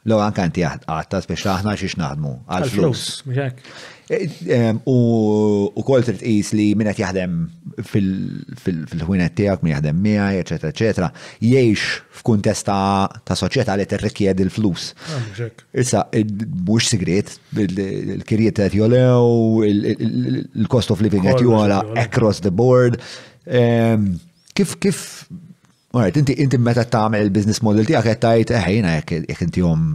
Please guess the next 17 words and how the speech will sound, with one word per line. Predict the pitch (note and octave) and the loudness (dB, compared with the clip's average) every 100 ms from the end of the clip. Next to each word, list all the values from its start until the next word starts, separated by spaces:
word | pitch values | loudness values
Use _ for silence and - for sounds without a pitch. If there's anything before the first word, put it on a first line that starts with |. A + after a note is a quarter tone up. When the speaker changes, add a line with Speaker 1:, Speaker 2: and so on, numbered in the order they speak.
| C#2 | -4
Speaker 1:
disa | - - F2+ F2 | -4 -2 0 0
euro", | A2+ A#2 A2 F#2+ D#2 - | 2 4 4 2 0 -2
ikkumparat | C3 C#3+ B2 A#2 G#2+ | 0 0 2 0 0
mal-bqija | A2+ G#2 A2+ F#2 | -2 0 0 0
tal-, | F#2 F#2+ - | 0 0 0
tal-industrija, | F#2+ F2 A2 B2 - G2 | 0 2 2 0 0 0
disa | G2+ A2 G2 | 0 0 0
euro | F2+ F2+ F2 | 0 0 -2
front | F2+ E2 | -2 -2
of | D#2+ F2+ | -4 -2
house | A2+ F2 | 0 0
huwa | E2 D#2+ | -2 -2
tajjeb | D#2 E2 - | -2 -4 -2
ħafna | A2 - E2 C#2 _ _ _ _ _ _ _ G2 | -2 0 -2 -4 _ _ _ _ _ _ _ -2
milli | F#2+ F#2 | 0 2
naf | D#2 D#2 | 0 -2
jiena. | D2 C#2 F2+ | -4 -2 -2